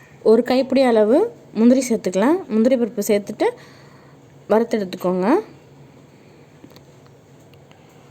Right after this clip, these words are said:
கோல்டன் ப்ரௌனாக மாறிடுச்சு. இப்போ அதை வந்து ஒரு பிளேட்டுக்கு மாற்றி வச்சிடலாம். இப்போ நம்ம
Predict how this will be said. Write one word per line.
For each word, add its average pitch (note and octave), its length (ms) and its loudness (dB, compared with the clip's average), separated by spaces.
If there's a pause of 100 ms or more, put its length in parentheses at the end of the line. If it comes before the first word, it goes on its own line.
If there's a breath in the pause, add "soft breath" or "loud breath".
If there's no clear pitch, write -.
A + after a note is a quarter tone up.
(1500 loud breath)
கோல்டன் C4+ 420 4
ப்ரௌனாக A#3 340 2
மாறிடுச்சு. G3+ 480 0 (180)
இப்போ A3 160 -2
அதை G#3 140 2
வந்து A#3+ 200 4
ஒரு A#3 120 0
பிளேட்டுக்கு G#3 460 -2
மாற்றி G3+ 280 0
வச்சிடலாம். G3 520 -2 (2000 loud breath)
இப்போ B3+ 180 -2
நம்ம B3+ 140 6